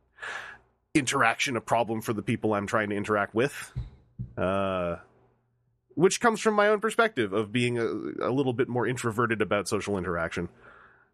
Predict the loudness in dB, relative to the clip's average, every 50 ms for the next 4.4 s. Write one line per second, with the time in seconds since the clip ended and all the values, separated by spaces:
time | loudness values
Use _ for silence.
0 | _ _ 0 2 2 2 2 0 -4 -10 -20 -4 0 2 2 2 2 2 2 2
1 | 2 0 0 0 0 2 2 2 2 2 2 0 0 0 0 0 0 2 2 2
2 | 2 2 0 0 -2 -2 -6 _ 0 2 2 4 2 2 2 2 0 0 0 0
3 | 0 2 0 0 -2 -2 -2 0 2 2 4 2 2 0 -2 -2 0 2 2 2
4 | 2 2 0 0 -2 -6 -12 -16